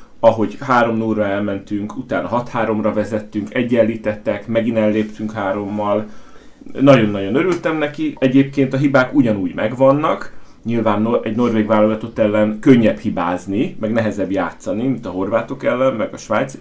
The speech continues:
ellen. Ugyanúgy, ö, megvan, elképesztő statisztikával zárta a két csapat a meccset. Tíz góllal nyertek a norvégok, akiknek negyvenhárom kapura lövésük volt. Ne-,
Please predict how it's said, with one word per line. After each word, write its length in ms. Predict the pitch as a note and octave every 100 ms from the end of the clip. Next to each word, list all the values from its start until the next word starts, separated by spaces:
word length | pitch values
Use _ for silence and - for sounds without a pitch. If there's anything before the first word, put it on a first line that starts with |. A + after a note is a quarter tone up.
| -
ellen. 460 | A#2 A#2+ A#2 - - - - - - - -
Ugyanúgy, 540 | D#3+ C3+ G#2+ G2+ - -
ö, 280 | - G#2 F#2+ G#2
megvan, 400 | B2 B2 B2+ -
elképesztő 800 | B2+ A#2+ G#2 G#2+ G2+ - E2 -
statisztikával 1040 | G#2+ - A2+ A2+ G#2+ A2 G#2+ F#2+ F#2+ F#2+ G2 - - - - -
zárta 400 | G#2+ A2 G2 -
a 40 |
két 220 | - A2 G#2+
csapat 320 | G#2 G2 -
a 40 |
meccset. 420 | G2+ G#2+ - C3+
Tíz 260 | - D#3+ C3
góllal 380 | B2+ A2+ G#2 G2
nyertek 400 | G2+ G#2+ - G2+
a 40 |
norvégok, 760 | F2+ F#2+ G2 A2+ B2 F3+ G#3 - - - - -
akiknek 380 | - B2+ A#2 A#2+
negyvenhárom 720 | C3+ A#2+ A2 G2+ F#2 F#2 F#2+
kapura 360 | G#2 G2+ G#2+ G#2
lövésük 520 | A2+ B2+ C3+ D3+ -
volt. 280 | E3 E3 -
Ne-, 200 | C3+ C3